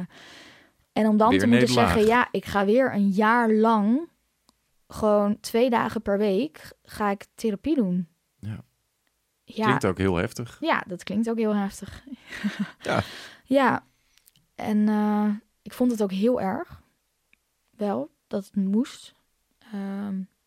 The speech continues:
Speaker 2: Ja, en ook vooral richting je werk kan ik me heel goed voorstellen
Speaker 1: Ja.
Speaker 2: dat dat dan echt als een nederlaag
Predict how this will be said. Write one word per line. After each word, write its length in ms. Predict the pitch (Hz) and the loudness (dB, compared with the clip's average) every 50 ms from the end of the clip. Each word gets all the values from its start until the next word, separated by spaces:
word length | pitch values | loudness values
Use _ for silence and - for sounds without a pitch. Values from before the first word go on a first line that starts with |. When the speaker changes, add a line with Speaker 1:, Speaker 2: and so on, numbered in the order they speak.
| _ _ _ _ _ _ _ _ _ _ _ _ _ - _ _ _ _ | _ _ _ _ _ _ _ _ _ _ _ _ _ -20 _ _ _ _
Speaker 2:
Ja, 160 | 123 117 113 | -4 -4 -4
en 120 | 120 120 | -4 -4
ook 200 | 131 147 139 123 | -4 -4 -4 -4
vooral 360 | - - 123 117 127 123 113 104 | -6 -8 -6 -4 -2 -2 -2 -4
richting 280 | 101 95 - 98 82 82 | -6 -8 -6 -6 -4 -4
je 60 | 90 | -2
werk 240 | 85 110 107 95 - | -2 -2 -2 -2 -4
kan 140 | - 90 82 | -4 -4 -4
ik 60 | 82 | -2
me 80 | 82 80 | -2 -2
heel 100 | 78 80 | -4 -4
goed 140 | - - - | -6 -10 -16
voorstellen 340 | - 90 - 190 - 196 | -12 -8 -6 -2 -2 -2
Speaker 1:
Ja. 80 | 202 196 | 0 0
Speaker 2:
dat 140 | 196 180 185 | 0 -2 -2
dat 160 | 196 190 - | -4 -6 -4
dan 140 | - 175 90 | -4 -4 -4
echt 140 | 95 - - | -6 -6 -6
als 100 | 95 87 | -4 -4
een 200 | 87 85 87 90 | -2 -2 -2 -2
nederlaag 580 | 95 104 104 92 92 87 82 82 76 69 69 | -2 -2 -2 -2 -2 -2 -2 -2 -4 -6 -8